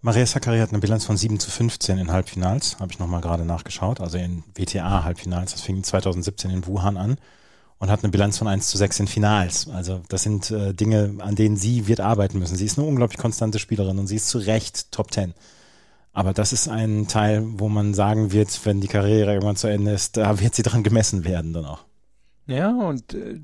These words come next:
Speaker 2: du hast jetzt W T A angesprochen, aber wir haben ja auch noch zwei Grand Slam Halbfinals. Also eins, was sie bei den French Open letztes Jahr hätte gewinnen können. U S Open ist hier ziemlich untergegangen. Tja, also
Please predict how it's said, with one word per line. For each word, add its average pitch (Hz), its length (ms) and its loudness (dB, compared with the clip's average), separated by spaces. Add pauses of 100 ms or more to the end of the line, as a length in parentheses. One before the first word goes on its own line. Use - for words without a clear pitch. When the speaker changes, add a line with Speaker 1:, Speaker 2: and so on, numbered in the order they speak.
Speaker 2:
du 139 100 -2
hast 123 160 0
jetzt 131 120 -6
W 151 80 0
T 135 120 0
A 113 100 0
angesprochen, 123 460 2
aber 117 100 -10
wir 113 80 -12
haben 127 140 -10
ja 135 80 -10
auch 123 40 -10
noch 120 120 -14
zwei 123 240 -12
Grand 120 200 -14
Slam 131 280 -12
Halbfinals. 143 680 -10 (140)
Also 120 300 -14
eins, 117 320 -16
was 117 100 -10
sie - 80 -4
bei 120 80 -6
den 127 80 -12
French 123 260 -10
Open 131 220 -12
letztes - 240 -14
Jahr 123 100 -12
hätte 113 140 -14
gewinnen 131 320 -12
können. 151 380 -10
U 123 160 -12
S 110 120 -12
Open - 220 -14
ist - 120 -2
hier 117 100 -2
ziemlich - 340 -6
untergegangen. 139 720 -8 (1400)
Tja, 131 260 2 (180)
also 127 300 -2